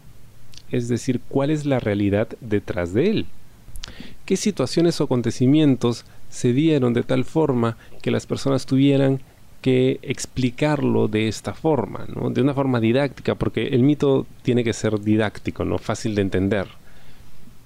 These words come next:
Esa es la idea detrás de. Finalmente, ¿no? <laughs> En uno de tantos almuerzos, conversando con mi papá, como suele suceder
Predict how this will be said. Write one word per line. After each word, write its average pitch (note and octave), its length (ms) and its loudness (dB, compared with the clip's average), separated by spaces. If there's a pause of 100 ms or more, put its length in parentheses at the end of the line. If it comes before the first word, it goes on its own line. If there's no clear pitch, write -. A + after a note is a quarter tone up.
(120)
Esa A2 180 -4
es A2 120 -4
la F#2 100 0
idea A#2 300 4
detrás G2+ 400 2
de. G2 160 0 (1700)
Finalmente, D3 840 2 (100)
¿no? A2+ 200 -10 (100)
<laughs> - 100 -12
En C3 320 2
uno B2+ 220 4
de A2 120 4
tantos G#2+ 440 0
almuerzos, C#3 720 0 (400)
conversando A2+ 560 -2
con G2+ 100 0
mi F#2 60 0
papá, F#2 260 -2
como F#2+ 400 0
suele A2 380 0
suceder G#2 480 0